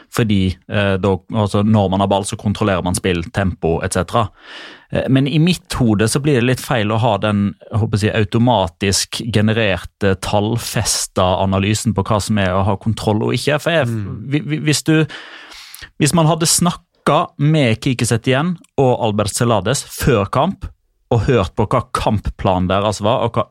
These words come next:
Speaker 1: ønsket resultat var, ut ifra den kampplanen, så tror jeg ikke Quique Setien hadde stått og fortalt deg det som skjedde i kampen etterpå. Du hadde derimot fått bortimot fasit fra Albert Celades.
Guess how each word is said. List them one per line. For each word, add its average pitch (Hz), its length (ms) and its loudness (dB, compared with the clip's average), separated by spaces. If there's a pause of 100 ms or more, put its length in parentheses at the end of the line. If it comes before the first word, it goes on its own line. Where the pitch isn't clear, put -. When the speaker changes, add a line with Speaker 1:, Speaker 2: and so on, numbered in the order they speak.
(120)
Speaker 1:
ønsket 107 580 2
resultat 98 600 -2
var, 98 280 0 (240)
ut 101 240 0
ifra 90 200 0
den 101 100 2
kampplanen, 98 500 0 (580)
så 127 140 0
tror 131 140 4
jeg 123 100 -4
ikke 151 140 -2 (160)
Quique 127 120 0
Setien 107 500 0
hadde 98 380 2
stått - 260 -2
og 98 60 0
fortalt 101 460 0
deg 117 140 0
det 104 120 2
som 113 120 0
skjedde 98 280 0
i 98 40 -2
kampen 90 300 -2
etterpå. 101 400 0 (220)
Du 104 60 0
hadde 104 160 0
derimot 107 400 0
fått 110 200 -2
bortimot 107 320 -2
fasit - 460 -2
fra 113 140 0
Albert 95 200 0
Celades. 92 460 -4